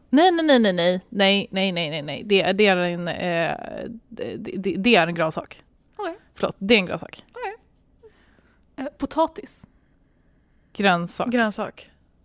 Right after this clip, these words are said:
Speaker 2: Rabarber.
Speaker 1: Grönsak.
Speaker 3: Ja, grönsak.
Speaker 2: Jordgubbar.
Speaker 1: Bär.
Speaker 3: Ö, är, är det en...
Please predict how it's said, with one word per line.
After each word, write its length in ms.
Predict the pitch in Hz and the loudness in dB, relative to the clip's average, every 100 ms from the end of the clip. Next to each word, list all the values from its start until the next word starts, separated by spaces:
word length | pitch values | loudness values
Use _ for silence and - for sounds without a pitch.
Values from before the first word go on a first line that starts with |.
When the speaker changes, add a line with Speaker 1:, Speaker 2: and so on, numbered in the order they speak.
| _ _ _ _ _ _ | _ _ _ _ _ _
Speaker 2:
Rabarber. 800 | 247 240 233 277 339 240 - 226 _ _ _ _ _ _ _ _ _ - | -10 -8 -8 -8 -8 -8 -10 -14 _ _ _ _ _ _ _ _ _ -6
Speaker 1:
Grönsak. 580 | 185 170 - - - _ _ _ _ _ _ _ _ _ _ _ _ _ _ | -4 -4 -6 -14 -18 _ _ _ _ _ _ _ _ _ _ _ _ _ _
Speaker 3:
Ja, 120 | 240 | -2
grönsak. 560 | 226 220 202 277 - _ _ _ _ _ _ _ _ _ _ _ _ | 0 0 -2 -8 -12 _ _ _ _ _ _ _ _ _ _ _ _
Speaker 2:
Jordgubbar. 880 | - 262 220 - 269 262 233 - - _ _ _ _ _ _ | -6 -6 -6 -8 -8 -6 -10 -10 -16 _ _ _ _ _ _
Speaker 1:
Bär. 460 | 214 185 - 196 _ _ _ _ _ _ _ _ - | -2 0 -2 -10 _ _ _ _ _ _ _ _ -6
Speaker 3:
Ö, 140 | 240 - | -6 -6
är, 240 | 247 240 233 _ _ _ | -4 -4 -4 _ _ _
är 240 | - 226 226 | -10 -6 -4
det 340 | 233 247 240 - | -2 -2 -2 -4
en... 540 | 226 220 214 214 208 | -4 -2 -2 -4 -4